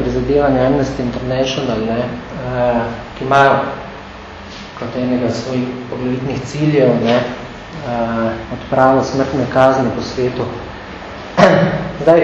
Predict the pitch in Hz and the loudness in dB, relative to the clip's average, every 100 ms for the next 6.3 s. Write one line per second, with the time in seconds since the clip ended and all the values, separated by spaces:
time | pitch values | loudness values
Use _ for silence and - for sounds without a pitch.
0 | 139 - - - - - 156 156 196 190 | 4 0 -4 -8 -12 -2 4 6 6 4
1 | 143 143 139 127 123 117 117 156 170 175 | 2 0 -2 0 2 2 4 6 4 0
2 | 180 - - - - - 139 151 151 143 | -6 -10 -12 -14 -14 -4 0 6 6 6
3 | 143 135 123 160 185 180 165 127 139 131 | 2 2 4 6 6 4 2 6 6 6
4 | 127 131 127 156 156 - 139 151 156 147 | 4 2 6 6 6 4 4 4 4 4
5 | 123 - 131 131 127 127 127 156 175 147 | 2 2 4 4 4 2 4 6 6 6
6 | 143 143 | 6 4